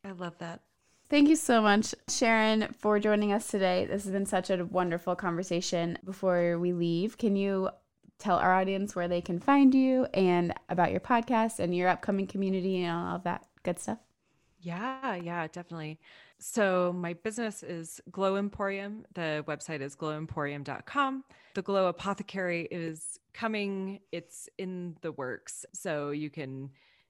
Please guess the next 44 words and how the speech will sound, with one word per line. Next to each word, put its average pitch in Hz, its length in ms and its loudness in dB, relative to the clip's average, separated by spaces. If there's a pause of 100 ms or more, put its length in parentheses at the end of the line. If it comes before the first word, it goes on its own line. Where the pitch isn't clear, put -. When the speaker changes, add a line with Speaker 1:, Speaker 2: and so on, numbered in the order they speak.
Speaker 1:
jump 202 180 0
on 208 100 0
my 165 140 -2
email 175 300 -2
list 170 300 2
if 175 120 -14
you 160 80 -6
wanna 147 200 -8
stay 147 240 -4
tuned 147 360 -6
there, 180 420 -2 (340)
which 160 200 -8
you 160 60 -18
can 151 100 -16
do 147 140 -12
that 110 280 -8
very 220 220 -2
easily 180 280 -4
on 170 100 -4
my 160 100 -4
website. 160 400 0
And 180 100 0
I 180 160 -4
also 196 600 0 (100)
just - 320 -10
created 170 520 -4
a 156 500 -6
free 190 560 -4 (100)
Glow 185 220 2
Guide 170 280 0
to 170 100 -14
the 170 100 -6
Moon. 165 560 -4
It's 185 160 -8
an 185 100 -6
entry 233 380 4
level 160 420 0
of 170 140 -2
how 185 160 -2
to 170 80 -6
utilize 165 720 -6
the 175 120 -2
lunar 165 360 -4
calendar 170 640 -4